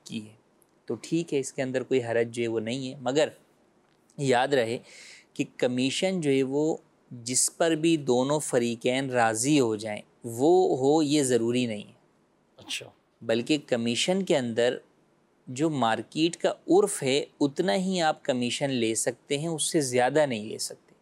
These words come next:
Speaker 1: کم تو اس سے لے سکتے ہیں۔ مثال کے طور پہ اگر ون پرسینٹ کمیشن چل رہا ہے تو آپ جو ہے وہ زیرو پوائنٹ فائیو پرسینٹ کمیشن کے اوپر آپس میں پہلے سے ایگری کر لیں،
Speaker 2: ٹھیک ہے۔
Speaker 1: تو ٹھیک ہے۔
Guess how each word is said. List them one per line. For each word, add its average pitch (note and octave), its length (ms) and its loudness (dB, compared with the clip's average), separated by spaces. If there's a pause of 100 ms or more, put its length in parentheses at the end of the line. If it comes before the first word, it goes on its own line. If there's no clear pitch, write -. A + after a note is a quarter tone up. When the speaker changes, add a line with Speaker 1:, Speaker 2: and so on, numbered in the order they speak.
(180)
Speaker 1:
کم E3 260 -2
تو G3 140 4
اس - 160 -2
سے G3+ 80 6
لے F3+ 180 6
سکتے C3+ 380 -2
ہیں۔ A#2 60 -4
مثال D#3+ 380 -2
کے D#3 120 0
طور B2 200 2
پہ B2+ 160 -2
اگر B2+ 200 0 (520)
ون C3+ 300 0
پرسینٹ D3+ 480 -2
کمیشن C#3 460 -2
چل C#3 180 2
رہا B2 360 2
ہے A2+ 140 -6 (600)
تو - 240 2
آپ C3+ 360 0
جو C3+ 100 0
ہے C#3 120 6
وہ D3 280 4 (600)
زیرو C3+ 240 4
پوائنٹ C3+ 300 -2
فائیو B2 320 0
پرسینٹ C#3 360 -2
کمیشن C3 420 -2
کے C#3 100 -2
اوپر C3+ 220 0
آپس B2+ 340 -2
میں C#3 160 -2
پہلے A#2+ 240 2
سے C3 160 0
ایگری B2 280 0
کر B2 200 2
لیں، A#2 160 -6 (760)
Speaker 2:
ٹھیک C3+ 200 -2
ہے۔ B2 40 -6 (100)
Speaker 1:
تو A2 140 -6
ٹھیک C#3+ 380 -4
ہے۔ B2+ 100 -6